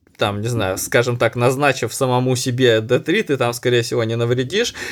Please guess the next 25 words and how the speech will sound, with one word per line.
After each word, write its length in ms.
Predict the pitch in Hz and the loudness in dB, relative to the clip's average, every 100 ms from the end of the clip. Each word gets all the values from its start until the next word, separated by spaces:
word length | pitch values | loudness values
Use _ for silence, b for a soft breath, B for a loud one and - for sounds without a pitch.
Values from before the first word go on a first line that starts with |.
| B B | B B
А, 420 | - 113 117 113 - | 0 4 4 2 -2
можешь 440 | 127 208 214 160 | 0 2 2 0
сказать, 500 | - 135 131 117 101 | 0 0 4 2 2
какие 420 | 123 123 165 143 120 | -2 -2 -2 -2 0
есть 340 | 123 120 - | 0 0 -2
ещё 340 | 123 - 147 120 | -4 2 4 4
вот 200 | 110 113 | 2 0
базовые 540 | 113 127 117 113 117 | 0 2 0 -2 -2
вещи, 320 | 123 117 127 | 0 0 -2
которым, 520 | 113 123 131 123 120 - _ _ - | -2 0 2 2 0 -4 _ _ -10
э, 340 | 107 107 101 101 | -2 0 2 0
скажем 360 | - 120 127 | 2 2 2
так, 220 | 123 113 | 0 0
можно 320 | 131 135 127 117 | 2 2 2 0
не 140 | 120 | 0
бояться 520 | 117 131 139 117 113 | 4 4 4 2 -2
самому 460 | - 113 117 120 123 | -4 -2 -2 0 -2
себе 560 | - 117 151 233 240 - - | -2 -2 2 2 0 -6 -2
назначить, 760 | 135 151 151 139 135 - - | 0 2 2 0 0 -2 -4
<laughs> 40 | - | 0
ну, 140 | 220 | 0
будем 320 | 151 147 151 | 4 4 4
это 160 | 131 127 | 2 0
говорить 460 | 113 120 120 120 | 0 2 2 0
так, 320 | - 110 113 | 0 0 -2